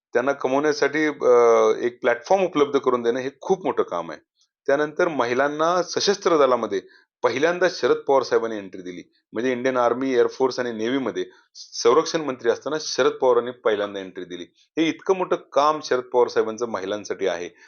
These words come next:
आणि त्या प्लॅटफॉर्मवर तुम्ही चक्क शरद पवार साहेबांवर टीका करता. तुम्हाला जरा तरी याची लाज वाटली पाहिजे. आपण थोडंसं काम करा, म्हणजे खऱ्या अर्थानं मानखटावच्या महिला सक्षम होतील आणि महिला सक्षम झाल्या तर आम्हालाही तुमचा अभिमान वाटेल.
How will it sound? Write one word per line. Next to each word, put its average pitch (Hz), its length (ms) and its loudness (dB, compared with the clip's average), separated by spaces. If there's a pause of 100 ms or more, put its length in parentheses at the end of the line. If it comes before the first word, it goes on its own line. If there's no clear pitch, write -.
(120)
आणि 117 200 -6
त्या 156 120 4
प्लॅटफॉर्मवर 113 640 -2
तुम्ही 110 320 -8 (340)
चक्क 135 280 -2 (100)
शरद - 240 2
पवार 123 280 2
साहेबांवर 98 500 -4
टीका 147 200 0
करता. 90 360 -2 (340)
तुम्हाला 101 260 -4
जरा 90 240 -2
तरी 110 260 -8
याची 87 340 -8
लाज 98 220 -2
वाटली 82 240 -10
पाहिजे. 80 300 -10 (300)
आपण 165 340 -6
थोडंसं 110 300 -6
काम 92 260 -8
करा, 85 280 -6 (320)
म्हणजे 101 260 -4
खऱ्या 101 220 0
अर्थानं 123 340 -4
मानखटावच्या 104 720 -4
महिला 98 320 -4
सक्षम 143 440 -6
होतील 90 440 -12 (220)
आणि 101 140 -8
महिला 107 300 -4
सक्षम 104 420 -10
झाल्या 98 300 -4
तर - 360 -10
आम्हालाही 104 380 0
तुमचा 117 340 -2
अभिमान 87 360 -4
वाटेल. 85 360 -8